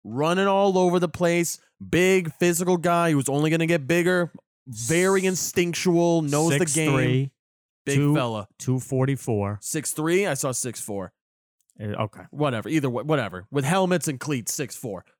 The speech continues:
Speaker 1: Six four, two fifty, two forty-five. Guy's a vacuum cleaner. Six forced fumbles last year. He's got a nose for the ball. Big guy, big, physical, strong, very instinctual, out of lineback-, uh,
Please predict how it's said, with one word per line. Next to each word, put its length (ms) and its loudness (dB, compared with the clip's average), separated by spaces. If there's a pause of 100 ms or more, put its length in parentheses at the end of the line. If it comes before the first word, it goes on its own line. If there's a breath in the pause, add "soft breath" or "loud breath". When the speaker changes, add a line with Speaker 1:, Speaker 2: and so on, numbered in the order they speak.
(120)
Speaker 1:
Six 340 -2
four, 280 2
two 240 -2
fifty, 420 0
two 240 0
forty-five. 920 -2 (800 soft breath)
Guy's 320 -2
a 60 -4
vacuum 680 -4
cleaner. 340 -8 (140)
Six 480 -4
forced 420 2
fumbles 520 0
last 320 -4
year. 80 -4
He's 80 -6
got 120 -4
a 60 -2
nose 420 -2
for 100 -6
the 100 -4
ball. 520 -6 (720)
Big 340 -2
guy, 340 0
big, 400 -2
physical, 380 -2
strong, 380 0
very 340 0
instinctual, 600 -2
out 100 0
of 120 -4
lineback-, 640 -2
uh, 100 -6